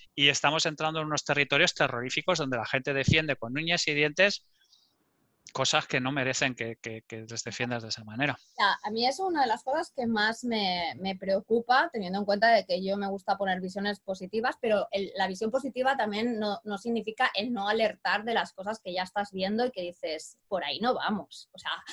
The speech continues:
Speaker 2: por ahí no se puede ir, y que me remonto un poco a lo cómo es, hemos empezado, ¿no? La visión más humanista. La visión más humanista te lleva a que, no sé, o sea, yo creo que ya tenemos un colectivo, ya, ya todos de alguna forma, o sea,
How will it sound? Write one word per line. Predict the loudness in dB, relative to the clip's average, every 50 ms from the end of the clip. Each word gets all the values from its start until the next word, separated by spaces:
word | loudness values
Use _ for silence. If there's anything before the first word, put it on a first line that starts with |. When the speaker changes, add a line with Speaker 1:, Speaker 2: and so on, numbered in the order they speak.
| -18 -18 -14 -4 0
Speaker 2:
por | 2 2
ahí | 4 4 2 2
no | 2 2 2
se | 2 2 0
puede | 2 2 2 2 4 4
ir, | 2 2 2
y | 2 0
que | 0 0
me | 0 0
remonto | -2 -2 -2 -2 0 2 2
un | 2 2
poco | 2 0 2 4 4 4 4 2 -6 -20 -20 -8 -2
a | 0 2
lo | 2 2 0
cómo | 0 0 0 0
es, | 0 0
hemos | 0 0 0 0 -2 -2
empezado, | -2 -4 -4 -4 0 2 4 4 4 4 2
¿no? | 0 0 2 4
La | 4 4
visión | 2 0 -4 -4 -2 0
más | 0 -2 -2 -2
humanista. | -4 -2 -2 -2 -2 -2 -4 -4 -4 -4 -4 -4 -4 -8 -18 -20 -20 -20 _ _
La | -4 -2 -2
visión | -2 -2 -2 0
más | 0 0 0 0
humanista | 0 0 2 0 0 -2 -2 0 4 4 4 4 2 0 -6 -8 _
te | -4 -4 -2
lleva | 0 0 2 4 4 2 2 0
a | -4 -4 -4
que, | -4 -6 -6 -6 -8 _ _
no | -12 -10 -8
sé, | -2 0 2 2 2
o | 2 -2
sea, | -4 -6 -6
yo | -6 -6 -4
creo | -2 -2 -2 -2
que | -2 -4 -2
ya | 0 0 -2 -2 _
tenemos | -4 -2 -2 0 0 0 -2 -2 -2
un | -2 -4 -2
colectivo, | 0 0 0 0 0 -4 _ -8 -8 -6 -6 -6 -4
ya, | -2 0 0 0 -2
ya | -2 0 0 0 0
todos | 0 -2 0 2 2 2
de | 2 2
alguna | 0 0 0 0 0 0 0 -2
forma, | -2 -2 0 0 2 2 2 2 0 -2 -6
o |
sea, | -6 -4 -4 -2 -2 -4 -6 -8